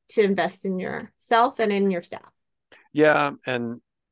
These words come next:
Speaker 2: I did throw out, uh, the shameless plug of M G M A, but, I mean, y'all are M G M A members, most of the people listening, and so you're well aware of those different offerings.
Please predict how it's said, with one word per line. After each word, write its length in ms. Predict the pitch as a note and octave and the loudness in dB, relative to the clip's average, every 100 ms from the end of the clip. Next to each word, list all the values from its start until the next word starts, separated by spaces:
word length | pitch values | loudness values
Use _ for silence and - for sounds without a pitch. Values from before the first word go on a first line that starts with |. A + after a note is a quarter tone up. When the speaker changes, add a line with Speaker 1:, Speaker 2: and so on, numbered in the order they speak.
| _ _ - | _ _ -8
Speaker 2:
I 140 | - | -6
did 260 | D#3 E3 - | 0 0 2
throw 300 | C3+ B2 A#2+ | 4 4 4
out, 300 | A2+ A2+ A2+ | 2 2 2
uh, 180 | A2 G#2+ | 0 0
the 100 | G#2+ | -4
shameless 540 | - B2 A#2+ A2 - | -4 -4 -4 -8 -8
plug 380 | - A2+ A2 A2 | -2 0 2 0
of 100 | G#2+ | -6
M 220 | C3+ B2 | -8 -6
G 120 | A2+ | -2
M 120 | A2 | -2
A, 160 | A2+ A2+ | 0 0
but, 220 | G#2 A#2+ - | 0 -2 -2
I 100 | C#3 | -6
mean, 360 | C3+ C3+ C3+ C3 | -4 -4 -6 -2
y'all 160 | D3+ D3 | 0 2
are 120 | C3 | 0
M 140 | C3 | -2
G 140 | A#2 B2 | -2 -2
M 100 | A#2+ | -2
A 140 | A2+ | -4
members, 440 | A2+ A#2 C3 C3 | -4 -4 -6 -6
most 280 | A#2 A#2 - | -6 -8 -8
of 80 | A2 | -8
the 80 | G#2+ | -8
people 420 | - A2 A2 G2+ | -6 -6 -4 0
listening, 600 | A#2 A2+ A#2 A#2 A2+ A2 | 0 0 -2 0 0 0
and 180 | G2+ G2 | -2 -2
so 160 | A2 G2+ | -2 0
you're 300 | G2+ G2+ F#2 | 2 0 2
well 260 | G2+ G#2+ | 4 4
aware 600 | G#2+ G2 G2+ G2 F#2+ F#2+ - | 4 2 2 4 2 0 -4
of 380 | G#2 G2 G2 E2+ _ _ _ _ | -4 -2 -4 -8 _ _ _ _
those 220 | A2+ F#2+ | -8 -4
different 380 | G#2+ G#2+ A2 G2+ | -4 -4 -6 -6
offerings. 800 | A2 G#2+ G#2 A#2 A2+ A2 A2 G#2+ | -2 -2 -2 -2 -2 -4 -8 -14